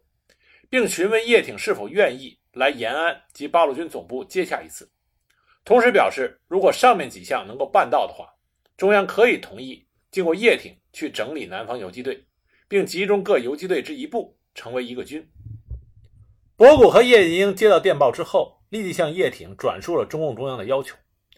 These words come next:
叶挺当即表示非常愿意前往延安，并郑重地声明完全接受党的领导。十月三日，叶挺抵达了延安。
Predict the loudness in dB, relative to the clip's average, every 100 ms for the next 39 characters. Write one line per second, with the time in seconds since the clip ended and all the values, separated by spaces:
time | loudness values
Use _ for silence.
0 | _ _ 2 2 4 6 6 4 -2 -6
1 | -8 -14 -16 _ _ 0 0 0 -4 -4
2 | -4 -4 -14 -12 -10 -10 -14 -14 -16 _
3 | _ _ _ _ _ _ _ 2 2 6
4 | 4 4 -2 -2 -6 -8 -12 -16 _ _
5 | 2 2 0 -6 -4 -4 -2 -4 _ -8
6 | -8 -10 -16 -6 -6 -6 _ _ _ _
7 | _ _ _ _ -4 4 6 8 6 4
8 | -2 -6 _ _ 0 2 2 -4 -12 -16
9 | -8 -6 -6 -10 -14 -16